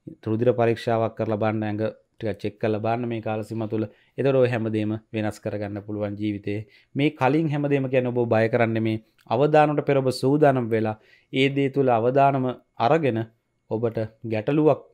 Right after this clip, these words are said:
ලොකු ගැටලුවක් ඇති නොවෙන්න. දැන් අංශභාගී තත්ත්වයක් ආවොත්, ස්ට්‍රෝක් එකක් ඇවිල්ලා මොකද වෙන්නේ? කිසි දෙයක් කරගන්න හම්බ වෙනවද? නෑ. අන්න ඒක නිසා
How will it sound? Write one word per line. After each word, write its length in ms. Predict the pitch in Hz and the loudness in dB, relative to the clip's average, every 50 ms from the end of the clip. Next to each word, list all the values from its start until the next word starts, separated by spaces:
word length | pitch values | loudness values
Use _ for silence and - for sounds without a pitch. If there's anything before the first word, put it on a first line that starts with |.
| 117 107 | -8 -4
ලොකු 280 | 107 110 110 110 185 190 | -2 -2 -2 0 0 4
ගැටලුවක් 440 | 170 165 165 165 160 151 139 - 131 | 6 4 6 6 2 2 2 2 -2
ඇති 160 | 120 127 120 | -4 -2 -4
නොවෙන්න. 320 | 120 127 135 143 135 120 | -4 -2 -2 -2 -2 -2
දැන් 200 | 110 98 98 90 | -4 -6 -6 -6
අංශභාගී 520 | 92 101 107 117 110 110 113 113 120 117 117 | -6 -6 -2 -2 0 0 0 0 0 -2 -4
තත්ත්වයක් 400 | 117 113 - 120 117 117 - 127 | -4 -4 -2 -4 -4 -2 -2 0
ආවොත්, 260 | 123 123 127 127 127 _ _ _ _ _ _ | 0 2 0 0 -4 _ _ _ _ _ _
ස්ට්‍රෝක් 360 | _ - - 117 110 - - | _ -4 -4 -4 -4 -2 -4
එකක් 180 | 113 110 113 - | -4 -4 -2 -2
ඇවිල්ලා 300 | 113 117 120 117 113 113 | 0 0 0 0 -2 -4
මොකද 260 | 113 113 120 123 120 | -6 -2 -2 -2 0
වෙන්නේ? 300 | 117 120 120 120 117 113 _ _ _ _ _ _ _ - - | 0 -2 -4 -4 -6 -10 _ _ _ _ _ _ _ -8 -6
කිසි 140 | 107 120 123 | -4 -4 0
දෙයක් 220 | 123 123 120 120 | 0 0 0 0
කරගන්න 320 | - 123 120 120 120 120 120 | -2 -2 0 0 0 -2 -2
හම්බ 140 | 127 123 | -4 -4
වෙනවද? 200 | 120 120 120 117 113 | -4 -4 -4 -4 -4
නෑ. 220 | 113 113 113 104 - _ _ _ - - _ - | -4 -4 -4 -6 -8 _ _ _ -20 -20 _ -6
අන්න 240 | - 117 127 131 131 | -4 -2 -2 0 0
ඒක 180 | 120 131 143 | 0 2 2
නිසා 380 | 160 160 156 139 - 110 104 | 2 0 -2 -2 -4 -6 -6